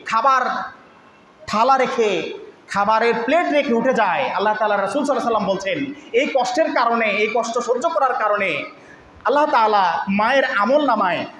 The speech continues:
দশ মাসের রোজা রাখার সওয়াব লিখে দেন। সুবহানাল্লাহ। এরপরে আসেন, মা যখন ডেলিভারির সময় হয়ে যায়, ডেলিভারির সময় হয়ে গেলে তখন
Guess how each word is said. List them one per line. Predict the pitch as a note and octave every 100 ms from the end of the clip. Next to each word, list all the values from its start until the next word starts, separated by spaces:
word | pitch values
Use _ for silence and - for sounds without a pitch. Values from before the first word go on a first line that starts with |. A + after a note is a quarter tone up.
| -
দশ | D3+ G#3 G#3
মাসের | A3+ A3 A#3 G3 F3+ - -
রোজা | G3 A3 A#3+
রাখার | A3 G#3 G3+
সওয়াব | G3+ G3+ G3 G3+
লিখে | G3 F#3 F3+
দেন। | E3+
সুবহানাল্লাহ। | E3+ E3+ D#3+ D#3+ D#3 C#3+ C#3+ C3+ C3 C3 B2+ A#2 A2+ - - - - - -
এরপরে | G3+ C4+ C#4 C#4+ D4
আসেন, | D4 D4 D4+ C#4+ D4+ C#4+ - - - - - - - - -
মা | F3 A3 C#4
যখন | C#4+ C#4+ D4 D4 D4 D4 D4 - - D3
ডেলিভারির | A3+ D4 D#4 D4+ D4+
সময় | C#4 C4+ C4+ C4+
হয়ে | B3 B3+ B3+
যায়, | B3+ B3+ B3+ A#3+ A#3 A3+ - - - -
ডেলিভারির | D#3+ A3+ C4 C4+ C4+ C4+
সময় | C#4 C4 C4+ C4
হয়ে | B3 C4+ C#4
গেলে | C#4 C4+ C#4 C4+ C4
তখন | B3+ B3 B3 B3+